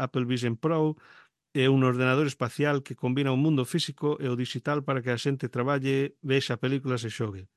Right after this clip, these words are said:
Parece que vas ir a esquiar. Pero vin video tolos de persoas que os usan mentres conducen, cruzan a estrada, nun metro e tal. E isto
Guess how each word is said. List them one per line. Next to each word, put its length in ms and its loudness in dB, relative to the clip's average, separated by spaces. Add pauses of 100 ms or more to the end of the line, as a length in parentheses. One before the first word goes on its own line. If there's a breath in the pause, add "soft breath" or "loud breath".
(640)
Parece 580 2 (100)
que 160 -2
vas 240 2
ir 320 0
a 80 -4
esquiar. 560 -4 (720)
Pero 480 4
vin 240 4
video 420 2
tolos 560 2
de 300 -2
persoas 640 0
que 140 -6
os 160 -2
usan 240 0
mentres 320 -2
conducen, 560 0
cruzan 340 -6
a 60 -2
estrada, 560 0
nun 240 0
metro 400 0
e 80 -4
tal. 320 -4 (720 soft breath)
E 160 4
isto 320 -4